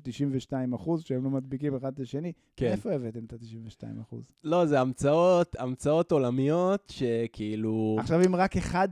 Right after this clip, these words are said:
Speaker 1: שם?
Speaker 2: גם כל הזמן משנים ומשנים ומשנים. עכשיו אני
Speaker 1: קשקוש.
Speaker 2: רוצה לחזור לקורונה, בוא נגיד בהתייחס לקטע הזה של רוסיה, אוקיי? ש-, איך יצרו לך את פאניקת הקורונה, אוקיי? באו ואמרו,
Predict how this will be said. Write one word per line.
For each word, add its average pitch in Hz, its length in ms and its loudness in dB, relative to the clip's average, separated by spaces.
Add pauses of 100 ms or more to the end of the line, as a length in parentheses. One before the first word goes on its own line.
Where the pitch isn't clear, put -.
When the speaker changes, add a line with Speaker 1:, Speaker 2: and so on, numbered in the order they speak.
(100)
Speaker 1:
שם? 226 160 2
Speaker 2:
גם 160 140 6
כל 220 120 4
הזמן 220 260 2
משנים 196 560 2
ומשנים 143 580 0
ומשנים. 139 480 0
עכשיו 202 240 0
אני 190 140 4
Speaker 1:
קשקוש. 147 100 2
Speaker 2:
רוצה 180 240 0
לחזור 190 320 -2
לקורונה, 170 800 -2
בוא 147 180 -2
נגיד 147 340 -4
בהתייחס 127 540 -6
לקטע 120 400 -6
הזה 101 180 -8
של 98 180 -10
רוסיה, 92 460 -14
אוקיי? 160 360 -10 (480)
ש-, - 220 -12 (1200)
איך 185 180 -6
יצרו 139 380 -4
לך 131 200 -6 (180)
את - 200 -20 (520)
פאניקת 123 480 -8
הקורונה, 90 540 -16 (520)
אוקיי? 147 360 -14 (1000)
באו 131 400 -2
ואמרו, 208 680 -6